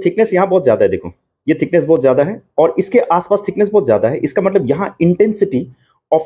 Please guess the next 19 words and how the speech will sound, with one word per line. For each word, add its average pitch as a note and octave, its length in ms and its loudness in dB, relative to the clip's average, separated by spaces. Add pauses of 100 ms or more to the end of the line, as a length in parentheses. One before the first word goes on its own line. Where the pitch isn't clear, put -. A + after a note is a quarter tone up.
(120)
electric D#3+ 340 0
field D3 200 0
बहुत F3+ 180 -2
ज्यादा A#2+ 220 2
है। F#2+ 140 -8 (540)
तो F#3+ 300 0
इसमें A3 300 2
magnetic D#3 400 0
field, G3 260 0
मतलब D3 280 2
इसमें - 280 -2
electric - 360 -2
field G3+ 180 2
lines E3+ 220 0
बहुत F#3+ 160 0
ज्यादा G#2+ 220 0
होगा, F#2+ 220 -4
ठीक B2+ 160 -8
है। D3+ 120 -10